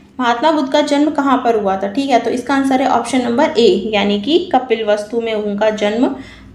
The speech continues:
माना जाता है, ठीक है बच्चों। आगे चलते हैं next question, question number eleven, त्रिपिटक शब्द का शाब्दिक अर्थ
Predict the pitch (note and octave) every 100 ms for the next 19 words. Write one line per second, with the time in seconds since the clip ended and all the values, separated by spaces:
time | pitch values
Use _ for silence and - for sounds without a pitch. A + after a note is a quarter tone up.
0 | C#4 C#4 C#4 G#3+ G3+ G3 G3+ G3+ G#3 C#4
1 | D#4 D#4+ D#4+ F#4+ - A#3+ A#3+ B3 C4 C#4
2 | C4 B3 - C4+ C4+ D4+ E4+ C4 C4 B3+
3 | C4 B3 A3 G#3+ A#3+ F#4 - - D#4+ F4
4 | F4+ A#4+ A#4+ F4+ C4+ C4+ C4+ C4 C4+ -
5 | - - - - - C4+ C4 A#3+ F#4+ -
6 | - C4 C#4 -